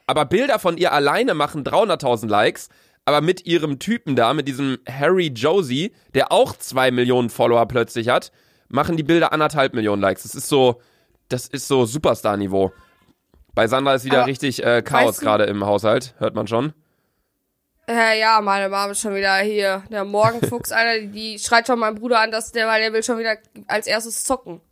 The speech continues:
Speaker 1: Ja, <laughs> ist doch stark. Der nutzt die Quarantäne richtig. Ja, krass. Ja, nee,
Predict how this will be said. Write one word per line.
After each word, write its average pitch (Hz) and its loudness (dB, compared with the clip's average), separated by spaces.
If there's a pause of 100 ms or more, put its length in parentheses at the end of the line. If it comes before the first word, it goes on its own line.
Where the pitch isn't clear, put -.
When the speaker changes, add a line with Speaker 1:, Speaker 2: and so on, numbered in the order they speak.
(360)
Speaker 1:
Ja, 147 4 (160)
<laughs> - -20
ist - -4
doch 156 2
stark. - -2 (400)
Der 135 4
nutzt 165 0
die 123 -12
Quarantäne 139 2
richtig. 127 -2 (640)
Ja, 120 4
krass. 117 -2 (440)
Ja, 160 4
nee, 202 4